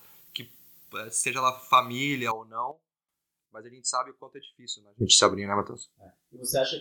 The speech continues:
Speaker 2: que a questão da gente não ter a opção de sair impacta mais? Porque, assim, assim como você, eu também, em alguns momentos,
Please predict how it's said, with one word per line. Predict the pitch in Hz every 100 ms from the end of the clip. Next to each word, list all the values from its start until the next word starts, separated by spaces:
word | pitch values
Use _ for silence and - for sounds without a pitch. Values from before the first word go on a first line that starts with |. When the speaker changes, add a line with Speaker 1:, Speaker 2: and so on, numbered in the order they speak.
| -
Speaker 2:
que | 143 131 117 107 104 - -
a | 107 -
questão | 113 - - 131 117 120 113 107 92 _ _ _
da | 110
gente | 107 117 110 113
não | 117 123 131
ter | - 120 117 -
a | 113
opção | 117 127 - - - 139 135 95 - _ _
de | 117
sair | - 120 113 113 110 90 _ _
impacta | 120 113 - - 175 - - 101
mais? | 123 117
Porque, | 117 113
assim, | - 135
assim | 110 - 143
como | 160 143
você, | 123 - 135 147
eu | 147
também, | 127 131
em |
alguns | 131 131 123
momentos, | 117 117 131 185 127